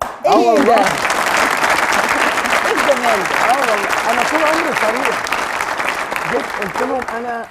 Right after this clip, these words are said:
Speaker 2: إيه، الدنيا كده، ودي الشقه بتاعت والدي وانا هاخدها وربنا يكرم". هي دي بقى، لو ربنا كرم انا رقبتي، فمين اللي رضي؟ هي. فخلاص، اللي رضي هو اللي بيكسب.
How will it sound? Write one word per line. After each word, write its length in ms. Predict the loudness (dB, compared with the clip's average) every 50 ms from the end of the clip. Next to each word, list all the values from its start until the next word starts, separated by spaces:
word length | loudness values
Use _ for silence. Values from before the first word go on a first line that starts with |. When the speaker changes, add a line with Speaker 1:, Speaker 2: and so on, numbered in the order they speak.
| -12
Speaker 2:
إيه، 300 | -10 -8 -8 -6 -6 -8
الدنيا 360 | -10 -4 -4 -4 -4 -4 -8 -10
كده، 340 | -10 -10 -8 -8 -6 -8
ودي 320 | -8 -8 -10 -10 -10 -12 -12
الشقه 380 | -14 -14 -14 -14 -12 -12 -14
بتاعت 300 | -14 -12 -14 -16 -14 -12
والدي 240 | -10 -10 -10 -8 -8
وانا 220 | -8 -8 -8 -10 -12
هاخدها 400 | -14 -14 -14 -12 -10 -10 -10 -8
وربنا 500 | -8 -10 -10 -10 -10 -10 -10 -10 -8 -8
يكرم". 420 | -10 -10 -10 -12 -12 -12 -12 -12 -14 _ _ _ _ _ _ _ _ _ _ _ _ _ _ _ _ _ _ _ _ -18
هي 300 | -10 -6 -4 -4 -2 -4
دي 140 | -4 -6 -10
بقى، 220 | -14 -14 -16 -18 -20 _ _ _ _ _ _ _ _ _ _ _ _ _ _ _ _ _ -6
لو 240 | -4 -2 -2 -2 -2
ربنا 340 | -4 -6 -6 -8 -8 -8 -8
كرم 340 | -10 -10 -10 -10 -10 -14 -16 _ _ _ _ _ _ _ _ _ -14 -12
انا 140 | -8 -8
رقبتي، 420 | -8 -8 -8 -14 -20 _ _ -20 _ _ _ _ _ -20 -20 _ _ _ _ _ _ _ _ _ _ _ _ _
فمين 520 | -10 -4 0 2 4 4 4 2 0 -2
اللي 220 | -4 -4 -2 -2
رضي؟ 280 | 0 -2 -2 -2 -4 -6 -8 _ _
هي. 300 | -6 -6 -6 -6 -6 -10 -14 _ _ _ _ _ _ _ _ _ _ _ _ _ _ _ _ _ _ _ _ _ _ _ _
فخلاص، 680 | _ -4 -4 -4 -2 -4 -6 -4 -4 -4 -6 -8 -14 _ _ _ _ _ _ _ _ _ _ _ _ _ _ -8
اللي 160 | -6 -2 -2
رضي 200 | -2 0 0 0
هو 120 | 0 0
اللي 120 | -2 -4 -6
بيكسب. 300 | -8 -10 -14 -18 -20